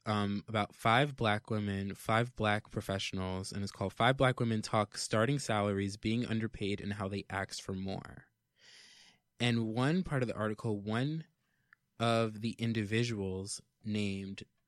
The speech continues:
that they ask for, they, they do research onto what their industry gives that position.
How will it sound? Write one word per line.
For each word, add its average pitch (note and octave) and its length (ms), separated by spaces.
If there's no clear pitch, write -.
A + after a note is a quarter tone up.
that G2 380
they A2+ 540
ask G#2+ 600
for, F#2 720
they, B2 140
they A2 240
do C#3 180
research C3+ 520
onto A2 440
what G#2 200
their D#3+ 140
industry A2 720
gives G#2 240
that - 180
position. G#2 680